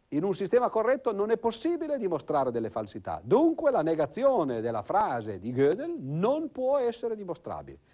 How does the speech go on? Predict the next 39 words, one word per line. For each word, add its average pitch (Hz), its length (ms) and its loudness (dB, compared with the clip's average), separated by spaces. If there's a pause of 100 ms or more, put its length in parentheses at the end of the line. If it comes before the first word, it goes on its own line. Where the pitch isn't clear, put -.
(320)
Lei, 190 540 4
la 117 100 0
frase 202 300 2
stessa, 269 400 2
non 226 260 2
può 233 140 2
essere 233 260 0
dimostrabile 208 600 0
perché 175 220 -2
il 156 60 -2
sistema 139 300 -6
è - 20 -4
corretto. 98 500 -6 (600)
Dunque 311 640 4
è 285 60 2
vera. 87 360 2 (640)
Dunque 330 640 2
la 311 120 0
sua 180 160 -4
negazione 170 500 2
neppure 262 540 2
può 120 160 -2
essere 113 320 -6
dimostrabile 101 640 -6
se 110 120 -10
il 104 60 -8
sistema 98 340 -12
è - 20 -12
corretto. - 420 -14
E - 120 -8
allora 262 300 0
siamo 165 220 -2
arrivati 147 580 -4
di 113 140 -10
fronte 269 560 -2
ad 123 140 -8
una 143 160 -4
frase 233 400 -6
che 170 260 0